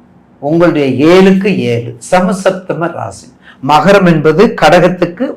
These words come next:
மகரம் ஏழு, கடகத்துக்கு ஏழு, மகரத்துக்கு ஏழு. அப்ப சமசப்தம ராசியா இருப்பதனால் நிச்சயமாக இந்த மாசத்துல, ஏன்னா ஆடி மாசத்தையே தான்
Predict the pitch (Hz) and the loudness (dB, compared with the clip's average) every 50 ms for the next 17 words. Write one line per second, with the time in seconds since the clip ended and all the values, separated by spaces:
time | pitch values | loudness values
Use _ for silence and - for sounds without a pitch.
0 | - 117 120 120 117 123 127 127 135 135 135 - 110 107 104 101 98 92 92 92 | -10 -6 -6 -6 -4 -4 -4 -4 -6 -6 -8 -16 -12 -12 -12 -12 -12 -16 -20 -20
1 | _ _ _ _ _ _ _ _ _ _ _ _ _ _ _ _ _ _ _ _ | _ _ _ _ _ _ _ _ _ _ _ _ _ _ _ _ _ _ _ _
2 | - 151 156 180 190 185 196 190 190 208 190 196 - 233 190 139 143 151 156 160 | 0 2 2 4 4 2 2 0 0 -2 -4 -4 -4 -6 -4 -2 0 0 0 0
3 | 165 196 226 - - - 131 139 143 139 180 175 175 - - 147 - _ 160 120 | 0 -2 -4 -6 -8 -8 -6 -6 -2 0 -2 -2 -2 -4 -10 -16 -14 _ -14 -12
4 | 110 110 107 101 104 107 - _ _ _ _ 165 165 - 208 - - 180 165 185 | -12 -12 -12 -14 -14 -18 -20 _ _ _ _ -4 0 0 -2 0 2 0 2 2
5 | 208 185 - 190 180 180 - 185 180 180 160 143 139 151 147 143 - 151 135 117 | 0 0 0 0 -2 0 -4 -6 -4 -4 -4 -4 -4 -6 -6 -8 -10 -10 -8 -8
6 | 113 131 131 135 - - 139 123 123 120 117 113 113 - - _ _ _ _ 135 | -6 -8 -8 -8 -6 -6 -6 -6 -6 -8 -8 -8 -10 -12 -18 _ _ _ _ -8
7 | 139 135 135 - - 185 - 147 139 135 131 117 123 120 117 120 - _ _ _ | -8 -8 -10 -8 -8 -6 -6 -4 -6 -6 -6 -6 -8 -10 -10 -12 -16 _ _ _
8 | 147 165 170 160 156 135 127 135 151 165 160 - 196 185 - 165 160 160 160 160 | -4 -2 2 2 2 2 2 0 0 0 0 -2 -4 -4 -4 -6 -6 -6 -2 0
9 | 156 175 190 214 - - - - _ _ _ _ _ _ _ _ _ _ _ _ | 0 0 2 0 -2 -2 -8 -12 _ _ _ _ _ _ _ _ _ _ _ _
10 | - 131 151 160 196 220 208 208 214 202 196 202 214 202 196 202 214 - - - | -4 -2 0 2 2 2 0 0 -2 -2 -2 -2 -2 -2 -4 -6 -6 -6 -8 -12
11 | 233 226 226 233 254 285 302 262 294 330 349 339 | -10 -6 -2 -2 0 0 0 0 -2 -2 -2 -4